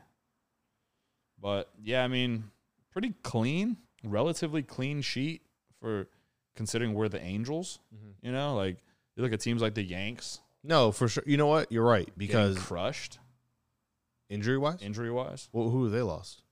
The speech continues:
Speaker 2: I haven't been.
Speaker 1: Judge went on the I L today.
Speaker 2: Again, I gotta tell people I don't care about any team except the
Speaker 1: Yeah,
Speaker 2: Angels.
Speaker 1: no, that's fair,
Speaker 2: And who
Speaker 1: but
Speaker 2: they're playing.
Speaker 1: Judge went on the I L today with, like, a hip strain.
Speaker 2: I thought I saw something where they were like, he could go on the I L, he could bat fourth.
Speaker 1: He went on today.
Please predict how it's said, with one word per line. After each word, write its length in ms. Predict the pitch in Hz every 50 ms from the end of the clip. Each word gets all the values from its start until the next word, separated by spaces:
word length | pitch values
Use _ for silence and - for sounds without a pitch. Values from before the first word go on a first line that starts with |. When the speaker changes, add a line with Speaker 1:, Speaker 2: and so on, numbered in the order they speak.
| _ _ _
Speaker 2:
I 100 | 104 113
haven't 200 | 110 107 104 95
been. 100 | 101 92
Speaker 1:
Judge 280 | 101 104 104 113 117
went 160 | 117 120 117 113
on 60 | 110
the 40 | 92
I 140 | 95 98
L 100 | 98 98
today. 220 | 95 - - 87 123
Speaker 2:
Again, 200 | 117 120 107 101
I 60 | 104
gotta 140 | 110 113 107
tell 160 | - 117 107
people 180 | 113 117 123 127
I 80 | 117 110
don't 140 | 113 110
care 120 | - 113 101
about 180 | 90 90 90
any 160 | 92 92 92 87
team 180 | - 95 87
except 240 | 82 82 - 80 -
the 60 | 82 80
Speaker 1:
Yeah, 200 | 95 90 85 82
Speaker 2:
Angels. 120 | 87 92
Speaker 1:
no, 200 | 127 127 117 110
that's 140 | 107 110 -
fair, 160 | - 95 85 85
Speaker 2:
And 140 | 113 113 113
who 60 | 110
Speaker 1:
but 20 | 95
Speaker 2:
they're 120 | 92 87
playing. 340 | 85 92 82 80 87 90 98 -
Speaker 1:
Judge 280 | 104 117 120 135 127
went 140 | 131 127 127
on 60 | 120
the 60 | 113
I 160 | 92 101 101 104
L 100 | 104 104
today 460 | - - 92 92 92 95 90 90 90
with, 160 | 95 90 90
like, 80 | 90 90
a 60 | 90
hip 200 | - - 101 90 -
strain. 500 | - - - 82 85 87 87 87 90 95
Speaker 2:
I 80 | - 127
thought 260 | 151 - 202 190 - -
I 160 | - - - 170
saw 200 | - - - 196
something 280 | - 208 196 185 185
where 140 | 175 156 139
they 80 | 139 135
were 100 | 131 120
like, 180 | 110 101 98 98
he 120 | 120 113
could 220 | - - 143 123
go 80 | 117 123
on 140 | 120 113 104
the 40 | 101
I 100 | 98 98
L, 120 | 98 95 90
he 120 | 87 101
could 260 | 92 - 107 92 87
bat 240 | 92 95 90 - - -
fourth. 280 | - 64 52 - - _ _ _ _ _ _ _ _
Speaker 1:
He 240 | - - - 107 104
went 180 | 101 98 92
on 140 | 90 87 90
today. 260 | - 85 78 76 95